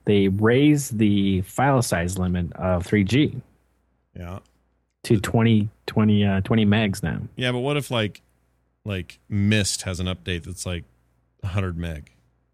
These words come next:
Speaker 2: He's out of luck. He just can't do in-app
Speaker 1: Well, I think
Speaker 2: purchases?
Speaker 1: what he's, he's, like, uh, talking about, she wants to get the in-app purchases, right?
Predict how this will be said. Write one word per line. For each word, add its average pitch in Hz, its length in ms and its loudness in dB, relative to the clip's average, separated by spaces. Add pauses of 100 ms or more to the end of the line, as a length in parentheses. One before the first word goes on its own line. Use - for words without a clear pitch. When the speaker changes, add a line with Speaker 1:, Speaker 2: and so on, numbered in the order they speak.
(680)
Speaker 2:
He's 95 240 -12 (100)
out 98 160 -2
of 87 40 -6
luck. 87 320 -4
He 98 80 -8
just 95 160 -8
can't 98 200 -2
do 95 140 -4
in-app 95 240 -2
Speaker 1:
Well, 151 100 0
I 180 100 4
think 240 180 2
Speaker 2:
purchases? 165 340 4
Speaker 1:
what - 160 0
he's, 131 120 2
he's, 135 220 2
like, 117 360 2
uh, 104 460 -2 (540)
talking 135 320 0
about, 107 260 0
she - 180 -2
wants 117 260 2
to - 40 -8
get 110 160 0
the 98 280 -2
in-app 101 480 -2 (720)
purchases, - 640 -2
right? 110 220 0